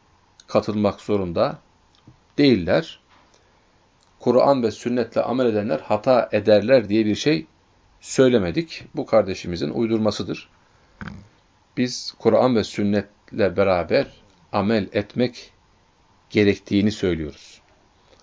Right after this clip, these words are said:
Ve geçmişte de ulemanın Kur'an ve sünneti özümseyerek fetva verdiklerini söylüyoruz. Biz Kur'an ve sünnetle fetva veriyorum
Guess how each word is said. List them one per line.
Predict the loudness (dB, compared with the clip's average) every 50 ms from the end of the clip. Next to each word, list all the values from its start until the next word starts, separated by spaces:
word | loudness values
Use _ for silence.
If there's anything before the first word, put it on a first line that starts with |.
| _ _ _ _ _ _ _ _ _ _ _ _ _ _ _ _ _ _ 0 6
Ve | 6 6 6 4 -2 -10 _ _ _ _ _ _ _ _ _ _ -12 -2
geçmişte | -2 -2 -2 0 -4 -4 -4 -4 0 0 0 2
de | 2 2 0 0 -6 _ _ _ _
ulemanın | 0 2 4 4 4 2 0 0 0 0 0 -2 -4 -10 _ _ _ _ _ _ _ _ _ _ _ _ _
Kur'an | 0 2 2 2 2 2 0 2 0
ve | -2
sünneti | -4 -4 -6 -2 -2 -2 -2 -2 -4 -4
özümseyerek | -2 -4 -4 -4 -6 -8 -4 0 2 2 2 2 0 -2 -4 _ _ _ _ _ _ _ _ _ _ _ _ _ _ _ _ _ _
fetva | _ -2 -2 -2 0 2 2 2 2 2
verdiklerini | 2 2 2 2 0 -6 -8 -4 -4 -4 -2 -2 -4 -4 -6 -6 -10 _ _ _ _ _ _ _
söylüyoruz. | -18 -4 -2 0 0 0 0 -2 -4 -2 -4 -6 -8 -10 -20 _ _ _ _ _ _ _ _ _ _ _ _ _ _ 0
Biz | 0 0 0 -4 -14
Kur'an | -10 -2 0 2 2 2 2 2 0
ve | -2
sünnetle | -4 -4 -6 -4 -2 -2 -2 -2 0 -2 0 0 -2 -6 -10
fetva | _ -6 -6 -4 0 2 2 4 4
veriyorum | 2 2 2 2 2 2 2 0 -4 -6